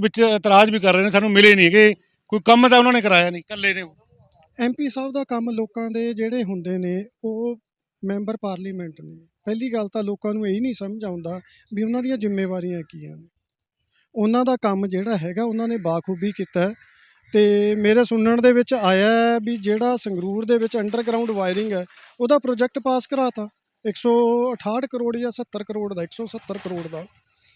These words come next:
Speaker 2: ਸੋ ਆਉਣ ਵਾਲੇ ਸਮੇਂ ਦੇ ਵਿੱਚ ਉਹ ਆਪਣੀਆਂ ਜ਼ਿੰਮੇਵਾਰੀਆਂ ਬਾਖੂਬੀ ਨਿਭਾ ਰਹੇ ਨੇ। ਅੰਤਰਰਾਸ਼ਟਰੀ ਮਜਦ-, ਮੰਚ ਦੇ ਉੱਪਰ ਸਿੱਖਾਂ ਦੇ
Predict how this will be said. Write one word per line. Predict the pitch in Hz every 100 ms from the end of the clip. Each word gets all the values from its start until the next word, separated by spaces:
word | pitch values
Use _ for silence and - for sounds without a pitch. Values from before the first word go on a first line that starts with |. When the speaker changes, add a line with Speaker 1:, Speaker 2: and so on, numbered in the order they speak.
| _
Speaker 2:
ਸੋ | - 254
ਆਉਣ | 220 220
ਵਾਲੇ | 226 254
ਸਮੇਂ | - 240 247
ਦੇ | 262
ਵਿੱਚ | 247 254
ਉਹ | 277
ਆਪਣੀਆਂ | 247 254 254
ਜ਼ਿੰਮੇਵਾਰੀਆਂ | 220 226 233 240 240 247 240
ਬਾਖੂਬੀ | 196 180 220 233
ਨਿਭਾ | 254 254 254
ਰਹੇ | 214 226
ਨੇ। | 214 _ _ _ _ 226
ਅੰਤਰਰਾਸ਼ਟਰੀ | 233 285 269 247 - 277
ਮਜਦ-, | 254 226 220 233 - 202
ਮੰਚ | 202 220 262
ਦੇ | 247
ਉੱਪਰ | 226 - 214 165 147 - _ _ _ _
ਸਿੱਖਾਂ | - 233 240
ਦੇ | 247